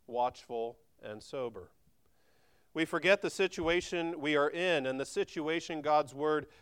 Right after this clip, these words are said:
tells us we're in and give into temptation.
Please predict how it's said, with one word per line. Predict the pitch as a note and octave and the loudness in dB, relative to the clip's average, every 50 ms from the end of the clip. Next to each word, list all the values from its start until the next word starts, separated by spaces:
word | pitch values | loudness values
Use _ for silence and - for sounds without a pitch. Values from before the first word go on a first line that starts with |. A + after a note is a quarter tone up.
| _ _ _ | _ _ _
tells | - - F#3 F#3 G3+ A#3 G3+ - | -6 0 4 4 4 4 2 2
us | F#3+ D3+ C3 - - - - | 2 0 0 0 -4 -16 -12
we're | - C#3 C#3+ C#3+ C#3+ | -6 -2 0 0 0
in | - D3 C3 B2 A2 F#2 F2 E2+ - _ _ _ _ _ _ _ - - | 0 0 0 0 -2 -4 -8 -14 -20 _ _ _ _ _ _ _ -8 -6
and | D3 C#3 C3+ | -4 -4 -4
give | B2 C3 C#3 C#3 C3+ B2+ - | -2 0 0 0 0 -2 -6
into | - D3+ D3 D3 C#3 - - B2+ A#2 A2 A2 G#2+ G#2+ - _ _ - | -6 -6 -6 -6 -6 -8 -10 -10 -8 -8 -8 -10 -12 -14 _ _ -16
temptation. | - A2+ A2 A2 - - C3+ D3 D#3 D#3 - - F#2+ | -12 -10 -10 -10 -8 -6 -4 -4 -4 -6 -8 -14 -16